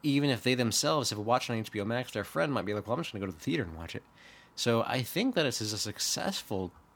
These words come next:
um, experiment for them. And the, the numbers will be interesting to see what happens with these other movies as they come out.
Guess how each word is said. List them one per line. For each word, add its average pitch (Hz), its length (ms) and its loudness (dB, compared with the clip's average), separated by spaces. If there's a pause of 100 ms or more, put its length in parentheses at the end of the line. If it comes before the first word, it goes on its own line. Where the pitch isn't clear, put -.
(340)
um, 98 460 -6 (240)
experiment - 600 -4
for - 100 -10
them. 87 220 -8 (760)
And - 460 0 (120)
the, 131 180 2 (320)
the 131 120 4
numbers 139 480 4
will 113 220 4
be 113 160 0
interesting 117 280 -2
to 104 60 0
see 120 240 0
what 104 200 0
happens 104 360 0
with 92 80 -10
these 95 140 -4
other 110 140 2
movies 92 260 -2
as 90 100 -6
they 92 80 -8
come 92 260 -10
out. 90 160 -10